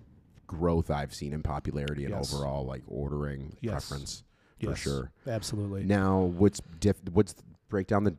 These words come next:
Speaker 1: the correct difference for me from <laughs> tequila and mezcal.
Speaker 2: All right, so let's try not to look like an ass here. Can I say ass?
Speaker 1: Yeah.
Speaker 2: Okay.
Speaker 1: <laughs> Everybody always asks. I,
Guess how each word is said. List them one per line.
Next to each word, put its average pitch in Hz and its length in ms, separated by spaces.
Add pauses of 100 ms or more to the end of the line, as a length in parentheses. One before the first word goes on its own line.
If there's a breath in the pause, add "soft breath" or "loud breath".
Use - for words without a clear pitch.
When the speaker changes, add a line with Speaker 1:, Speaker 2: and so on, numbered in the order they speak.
Speaker 1:
the - 220
correct 82 640
difference 78 380
for 76 220
me 78 140
from 80 420
<laughs> - 220
tequila 85 400
and 73 100
mezcal. 76 480 (180 loud breath)
Speaker 2:
All 123 140
right, 113 220
so 110 600 (480 loud breath)
let's - 240 (260)
try - 140
not 98 140
to - 60
look 104 100
like 104 140
an 107 80
ass 107 200
here. 101 260 (280 loud breath)
Can - 100
I 135 40
say 156 220
ass? 151 440
Speaker 1:
Yeah. 160 360
Speaker 2:
Okay. 123 200
Speaker 1:
<laughs> - 1080
Everybody 120 360
always 87 240
asks. 82 220
I, 87 80